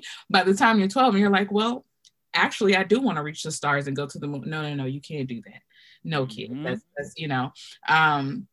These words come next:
Speaker 1: so I think naysayers and, and that disbelief of whether I could make it in art, um, since that was, like, literally, "I don't know what I'm gonna do here. I'm gonna figure it out, but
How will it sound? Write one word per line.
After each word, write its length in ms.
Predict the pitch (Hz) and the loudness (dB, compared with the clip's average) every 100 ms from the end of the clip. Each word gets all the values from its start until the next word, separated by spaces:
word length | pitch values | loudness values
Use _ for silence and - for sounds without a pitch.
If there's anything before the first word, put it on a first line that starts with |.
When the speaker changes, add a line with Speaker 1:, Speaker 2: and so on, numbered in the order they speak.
| _ _ _ _ _ - - | _ _ _ _ _ -16 -8
Speaker 1:
so 360 | - 202 170 156 | 0 4 6 4
I 120 | 160 | 2
think 300 | 196 180 175 | 2 -2 -2
naysayers 960 | 160 160 160 185 170 147 147 139 143 - | -6 -2 -2 -2 -4 -2 -2 -4 -4 -8
and, 600 | 147 143 139 139 143 131 _ _ - | -6 -4 -2 -4 -4 -8 _ _ -8
and 260 | 165 156 151 | -4 -2 -2
that 400 | 147 143 131 110 _ _ _ _ 151 | 0 0 -2 -6 _ _ _ _ -6
disbelief 880 | 147 165 - 143 151 143 131 - - - | -4 -4 -4 -6 -4 -4 -4 -8 -12 -4
of 400 | 143 135 131 135 | 0 0 -2 -6
whether 600 | 139 139 135 135 131 127 - | -4 -2 -2 -4 -4 -4 -6
I 200 | 120 127 | -6 -8
could 220 | - 135 | -8 -8
make 300 | 131 127 131 | -6 -6 -6
it 120 | 123 | -10
in 160 | 123 113 | -10 -12
art, 300 | - 110 - _ - _ - _ - | -12 -12 -14 _ -20 _ -20 _ -6
um, 360 | 131 123 117 | -4 -4 -6
since 360 | 135 - 120 - | -10 -6 -6 -6
that 220 | 139 123 127 | -6 -4 -4
was, 440 | 123 120 131 - | -6 -6 -6 -8
like, 240 | 135 127 107 - | -8 -8 -8 -8
literally, 580 | 135 135 131 123 120 - - | -6 -2 -4 -4 -6 -8 -16
"I 80 | 113 | -12
don't 180 | 120 165 | -8 -8
know 140 | 175 | -4
what 140 | 190 190 | -2 0
I'm 80 | 196 | 0
gonna 100 | 196 | 0
do 240 | 208 226 | 0 0
here. 500 | 170 147 151 156 143 | -2 -4 -6 -6 -8
I'm 200 | 127 127 | -6 -6
gonna 80 | 135 | -6
figure 440 | - 165 175 165 | -6 -6 -4 -4
it 60 | 160 | -4
out, 360 | 175 160 139 131 | -4 -4 -4 -4
but 280 | 139 127 | -2 -2